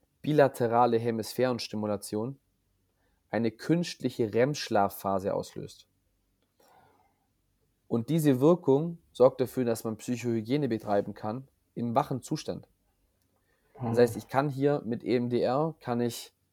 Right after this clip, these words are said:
Speaker 1: Themen, die ich erlebe, sehr schnell durch das System über Embodiment, über Atem, über dieses E M D R eben durch den Körper bewegen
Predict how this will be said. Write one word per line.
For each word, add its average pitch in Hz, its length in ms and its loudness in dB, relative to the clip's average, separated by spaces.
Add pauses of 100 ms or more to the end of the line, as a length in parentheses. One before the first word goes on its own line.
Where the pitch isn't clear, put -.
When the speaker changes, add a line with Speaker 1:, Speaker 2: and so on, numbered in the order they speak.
(1300)
Speaker 1:
Themen, 156 420 2
die 127 80 0
ich 117 120 -4
erlebe, 147 640 4 (560)
sehr 131 340 6
schnell 139 680 0 (180)
durch 156 240 2
das 147 220 -2
System 139 440 2
über 131 260 2
Embodiment, 131 920 2 (440)
über 123 280 4
Atem, 117 720 -2 (320)
über 139 320 4
dieses 123 460 -6
E 127 120 -2
M 120 140 -2
D 107 100 -4
R 110 340 -6
eben 110 220 -8
durch 143 220 2
den 120 140 -6
Körper 127 280 0
bewegen 107 480 -4